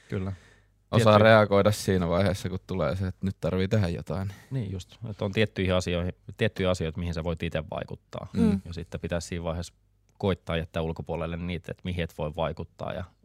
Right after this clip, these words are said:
Speaker 1: ei keskity ollenkaan niihin ja menee, menee sitä omaa tietä. Ja sitten justiin mitä Teemu sanoitkin se, että pystyy myös reagoimaan sitten, kun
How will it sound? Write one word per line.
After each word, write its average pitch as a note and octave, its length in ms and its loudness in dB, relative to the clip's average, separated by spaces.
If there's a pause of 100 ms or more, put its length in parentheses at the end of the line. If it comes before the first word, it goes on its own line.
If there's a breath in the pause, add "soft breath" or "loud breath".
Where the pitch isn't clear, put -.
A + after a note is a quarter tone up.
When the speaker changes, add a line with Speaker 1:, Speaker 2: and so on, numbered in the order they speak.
(180)
Speaker 1:
ei F2 120 -8
keskity F2+ 400 -6
ollenkaan E2+ 540 -6
niihin G2 240 -10
ja F2+ 80 -8
menee, F2+ 420 -6
menee F2 240 -4
sitä - 200 -8
omaa E2+ 260 -4
tietä. - 320 -8
Ja - 100 -6
sitten - 300 -12
justiin - 280 -12
mitä - 180 -12
Teemu - 280 -12 (1080 loud breath)
sanoitkin E2 520 -4
se, - 180 -6
että D#2+ 180 -8
pystyy E2 480 -6 (200)
myös E2+ 240 -8 (100)
reagoimaan F2 640 -4
sitten, D#2+ 300 -12
kun E2+ 220 -12